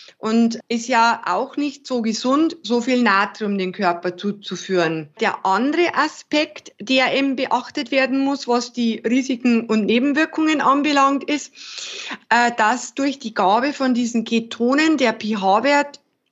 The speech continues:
absinkt und damit kommt zur gewissen Übersäuerung vom System.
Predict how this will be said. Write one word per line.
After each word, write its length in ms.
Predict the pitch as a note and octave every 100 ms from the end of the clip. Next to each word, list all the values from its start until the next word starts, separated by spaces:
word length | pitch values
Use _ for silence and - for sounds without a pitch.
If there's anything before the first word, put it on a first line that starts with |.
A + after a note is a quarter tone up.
| -
absinkt 800 | A#3 A#3 - D#4+ E4 A4 - -
und 260 | C#4 C4+
damit 400 | A3 A3+ C#4 C#4
kommt 440 | - B3 C4+ C#4 -
zur 120 | C#4
gewissen 520 | C4 A#3 C4+ - C4
Übersäuerung 840 | A3+ B3 B3 B3 G#3+ A3+ G#3+ G3+ F#3+
vom 260 | G#3 F#3+
System. 840 | G3 G3 F#3 - F#3+ F3+ F3 E3+